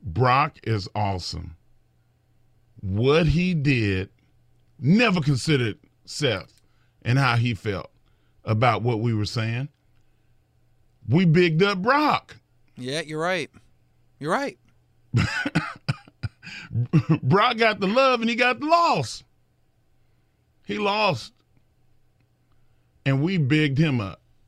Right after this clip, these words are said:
Speaker 1: And we didn't big Seth up. We just said, "Oh, that's, that's Seth. He's, he's a hell of a worker." But what we started talking about, man, does this, does, does Brock getting Seth over like this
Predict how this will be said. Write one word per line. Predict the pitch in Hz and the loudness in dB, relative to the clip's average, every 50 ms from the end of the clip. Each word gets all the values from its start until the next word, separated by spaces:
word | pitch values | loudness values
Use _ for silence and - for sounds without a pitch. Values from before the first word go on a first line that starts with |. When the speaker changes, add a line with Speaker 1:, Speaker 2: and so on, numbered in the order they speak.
| _ _ _ _ _ _ _ _ _ _ _ _ - | _ _ _ _ _ _ _ _ _ _ _ _ -6
Speaker 1:
And | 117 113 113 | -4 -2 -2
we | 151 175 151 | 0 0 2
didn't | 143 135 123 120 117 | 2 0 0 0 -2
big | 139 147 131 104 | -2 -2 -4 -4
Seth | - - 123 110 98 90 - | -6 -6 -6 -6 -6 -6 -10
up. | 82 - - - _ _ _ _ _ _ _ _ _ _ _ _ _ | -14 -18 -18 -20 _ _ _ _ _ _ _ _ _ _ _ _ _
We | - 156 202 185 | -2 0 2 2
just | 185 170 143 - | 2 0 0 0
said, | 151 131 | 0 2
"Oh, | 131 135 131 123 | 2 2 2 2
that's, | 135 135 117 - | 0 -2 -2 -4
that's | - - 135 135 120 | -4 -4 -2 -2 -2
Seth. | - - 135 135 123 104 101 - _ _ _ _ _ _ _ _ _ _ _ _ _ | -4 -4 -2 0 0 -2 -4 -6 _ _ _ _ _ _ _ _ _ _ _ _ _
He's, | - 127 135 139 117 107 | -4 -2 0 0 0 0
he's | 101 110 135 139 123 104 | 0 0 2 2 0 0
a | 107 95 | -2 -2
hell | 92 90 107 131 123 123 123 | 0 0 2 2 2 0 0
of | 120 110 113 | -2 -2 -4
a | 113 107 | -4 -2
worker." | 107 113 113 107 87 - - - - _ _ _ _ _ _ _ _ _ _ _ _ _ _ _ _ _ _ _ _ _ _ _ - | -2 -2 -2 -2 -4 -6 -12 -20 -20 _ _ _ _ _ _ _ _ _ _ _ _ _ _ _ _ _ _ _ _ _ _ _ -4
But | - 117 127 | -2 0 0
what | 127 135 147 160 165 143 | 2 2 2 0 0 0
we | 151 156 | 0 0
started | 139 - - 151 147 143 139 113 | 0 0 -2 0 0 0 0 0
talking | 143 147 131 117 110 113 | 0 0 0 0 -2 -4
about, | 101 98 98 90 85 - - _ _ _ _ _ _ _ _ _ _ _ | -4 -4 -4 -4 -6 -8 -14 _ _ _ _ _ _ _ _ _ _ _
man, | - 110 147 165 156 127 | 0 2 4 4 4 2
does | 98 110 110 98 | 0 -2 -2 -2
this, | 127 156 151 139 | -2 -2 -2 -2
does, | 135 120 - 98 113 123 104 90 - - _ _ _ _ - | -4 -6 -8 -8 -8 -8 -8 -10 -14 -20 _ _ _ _ -6
does | - 117 117 104 | -2 -2 -2 -2
Brock | 85 92 131 147 180 220 175 135 117 | 0 0 0 2 2 0 -2 -4 -2
getting | 120 156 156 - 147 139 110 | -2 -2 0 0 -2 -2 -2
Seth | 101 - - 131 131 143 156 147 - - | -4 -6 -4 -4 -2 -2 -2 -4 -6 -4
over | - 123 135 143 131 147 151 | -2 0 0 0 0 0 0
like | 151 147 147 156 156 147 | 0 0 0 0 -2 -4
this | - 151 151 156 156 - | -4 -4 -4 -4 -4 -6